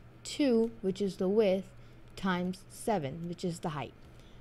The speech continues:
If we multiply nine times two times seven, we will get a hundred and twenty-six,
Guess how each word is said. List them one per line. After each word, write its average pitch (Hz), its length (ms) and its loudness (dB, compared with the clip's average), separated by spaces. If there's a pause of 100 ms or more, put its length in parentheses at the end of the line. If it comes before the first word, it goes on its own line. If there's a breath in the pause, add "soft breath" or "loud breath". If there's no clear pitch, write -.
(120)
If 233 180 2
we 311 100 4
multiply 254 560 2
nine 175 380 2
times 277 320 -2
two 208 260 0
times 185 320 -2
seven, 202 680 2
we 240 140 2
will 269 180 2
get 175 340 2
a 196 60 -6
hundred 214 460 0
and 185 140 -2
twenty-six, 190 720 0